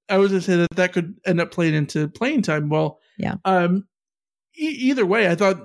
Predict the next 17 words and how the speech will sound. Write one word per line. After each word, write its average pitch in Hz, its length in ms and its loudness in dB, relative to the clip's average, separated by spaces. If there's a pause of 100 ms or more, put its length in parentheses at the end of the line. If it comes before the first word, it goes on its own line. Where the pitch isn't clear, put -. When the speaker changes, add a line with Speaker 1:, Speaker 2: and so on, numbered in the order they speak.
(420)
Speaker 1:
Foreman 208 320 2
was 175 160 2
better 175 240 2
than 175 140 0
Height 151 240 -4
last - 260 -6
week 143 160 -8
too. 147 300 -4 (500)
Um, 156 540 0
and 180 180 0
so, 175 560 0
yeah, 220 200 2
I'm 180 100 2
gonna 220 100 0
take 233 200 -4
the 190 120 0
over. 175 420 0